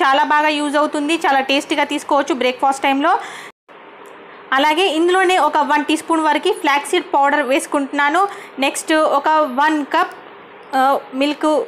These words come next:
యాడ్ చేసేసుకొని బ్లెండ్ చేసేసుకోండి. మీరు ఈ ఓట్స్ని డైలీ డైలీ వేయించుకోవాల్సిన అవసరం లేదు.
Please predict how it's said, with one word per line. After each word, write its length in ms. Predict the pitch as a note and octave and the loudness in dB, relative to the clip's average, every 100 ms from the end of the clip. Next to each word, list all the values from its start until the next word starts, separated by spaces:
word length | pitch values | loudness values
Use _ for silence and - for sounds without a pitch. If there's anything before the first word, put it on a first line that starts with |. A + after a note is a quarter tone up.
| - A#3 | -2 -2
యాడ్ 160 | A#3+ C4 | 0 0
చేసేసుకొని 540 | C4 C4+ - C#4 F#4+ C#5+ - - - | 0 -2 0 0 0 -2 -6 -16 -4
బ్లెండ్ 260 | C4 C4 D4+ | -2 0 0
చేసేసుకోండి. 680 | D4+ D#4 - C4+ C4 D#4+ B4 - - - - - - - - - - - - - - - D#4 | 0 -2 0 0 2 0 0 -6 -20 -20 -20 -20 -20 -20 -20 -20 -20 -20 -20 -20 -20 -12 -2
మీరు 160 | F4+ F#4+ E4 | 2 2 2
ఈ 40 | D#4 D#4 | 2 2
ఓట్స్ని 260 | G4+ F#4+ C#4+ | 2 0 2
డైలీ 220 | D#4+ F#4 F4+ | 2 2 2
డైలీ 140 | F4 D#4 | 2 2
వేయించుకోవాల్సిన 540 | D#4 D#4 D#4+ D#4+ D4+ | 0 0 0 2 0
అవసరం 240 | C#4+ D#4+ D4 | 0 0 -2
లేదు. 140 | D#4+ | 0